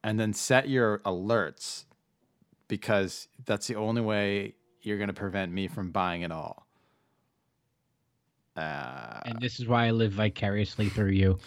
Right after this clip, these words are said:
Speaker 1: Right. I'm going to need to break down that wall in between the offices that I'm in and take that office over. He could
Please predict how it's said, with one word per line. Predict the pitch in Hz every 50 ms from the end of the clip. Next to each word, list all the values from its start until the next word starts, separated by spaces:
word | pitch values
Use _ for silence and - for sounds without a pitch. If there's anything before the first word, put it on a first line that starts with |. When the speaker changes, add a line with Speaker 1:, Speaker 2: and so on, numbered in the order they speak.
| - - - - - - _ _ -
Speaker 1:
Right. | - - - - - 107 - -
I'm | 110 107 104
going | - 120 110 101 107 101
to | - - 104 101 95 92 92 82 - _ _ _ _ _ _ _ _ -
need | 127 117 117 120 117 113 117 113 104 98 - -
to | - - 113 - _ _ _ _ _
break | - 120 107 101 104 104 -
down | 117 104 104 104 101
that | 101 98 95 92
wall | 92 92 95 95 92 92 92 92 90
in | 90
between | 95 98 - - - 104 101 98 95 92 90 87 87 92 98 - - _ _ _ - 104 104
the | - 104
offices | 92 85 90 92 90 - - 95 - - 110 104 101 95 - - - -
that | 117 110 110
I'm | 107 104
in | 107 107 107 107 107 107 101 - _ - - _ _
and | - 104 98
take | - - 107 101 -
that | 120 104 101 98
office | 92 90 85 95 - -
over. | 98 92 90 85 85
He | 87 92 98 95
could | - - 107 92